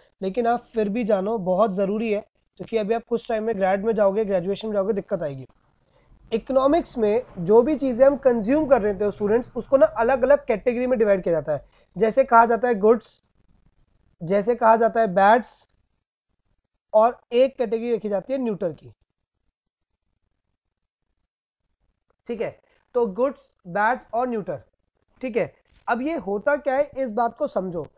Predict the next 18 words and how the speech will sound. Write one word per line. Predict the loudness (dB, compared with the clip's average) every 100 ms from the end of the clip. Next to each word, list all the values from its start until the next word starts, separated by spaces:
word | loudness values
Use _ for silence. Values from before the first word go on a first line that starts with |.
| _ _
गुड्स | -16 -4 -2 -2 -2
का | -2 0
मतलब | -2 0 0
होता | 0 -4 -2
है | 0 0 -4 -6
कन-, | -10 -10 -14 _
अ, | -6 -4 -6
students, | -8 -8 -6 -8
गुड्स | -4 -6 -4
का | -6
मतलब | -4 -6 -6
होता | -6 -4
है | -2 -4 -8 _ _
वो | 0 0 0
कोई | 0 2 2
भी | 0 -2 -4 -8 _ _
चीज | -6 -6 -8 _ _ _
जो | -4 4